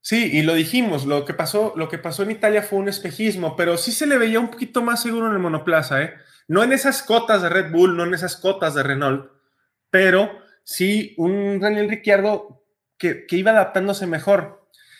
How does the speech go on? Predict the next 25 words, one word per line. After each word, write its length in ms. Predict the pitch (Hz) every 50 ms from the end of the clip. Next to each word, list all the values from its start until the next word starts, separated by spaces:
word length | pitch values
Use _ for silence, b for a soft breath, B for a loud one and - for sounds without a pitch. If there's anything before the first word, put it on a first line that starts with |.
| b b b
Vamos 380 | - 156 175 220 285 285 -
a 60 | 233 202
ver 160 | 202 214 208
si 160 | - - 254
el 320 | 247 233 214 180 160 -
carro 460 | - 156 147 156 190 - 196 170 131 -
que 100 | 156 147
hace 180 | 156 151 -
McLaren 680 | 180 175 151 - - 160 160 160 165 156 143 143 139
de 140 | 131 127 127
cara 360 | - 143 139 143 151 151 143
al 140 | 135 131 127
dos 180 | 127 123 120 127
mil 160 | 135 139 139
veintidós 800 | 156 165 170 156 165 143 135 127 156 180 - - - _ _ _ _ _ _ _ _ _ _ _ _ _ _ _ _ _ _ _ _ _ _
se 220 | - - - 131 123
hace 220 | 127 127 - 190
un 60 | 190 185
poquito 280 | - 202 202 - 190
más 200 | 170 156 143 -
en 140 | 135 120 123
torno 280 | - 127 127 123 117 113
a 40 |
Daniel, 320 | 110 110 120 147 160 131 117
¿eh? 280 | 139 175 - - _